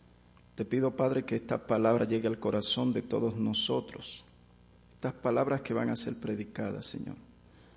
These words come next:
al corazón de todos nosotros y que podamos usarla diariamente en nuestro diario vivir, Señor.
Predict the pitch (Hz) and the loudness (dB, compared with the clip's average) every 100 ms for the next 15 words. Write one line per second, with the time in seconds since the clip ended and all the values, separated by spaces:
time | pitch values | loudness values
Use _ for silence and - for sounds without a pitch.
0 | - - - - 117 107 107 104 - 120 | -20 -20 -20 -10 -8 -2 0 2 2 2
1 | 113 117 117 117 110 107 107 - 123 120 | 2 2 2 2 0 -2 -2 0 0 -2
2 | 113 110 - 117 110 107 117 135 127 117 | -8 -8 -6 -6 -2 0 2 0 0 -2
3 | 120 120 117 117 117 113 113 113 113 104 | -2 0 0 2 2 2 2 2 2 0
4 | 98 - 92 98 104 104 104 98 - 87 | -2 -4 -4 -2 -2 -2 -4 -6 -8 -8
5 | 92 - - 101 | -8 -10 -10 -12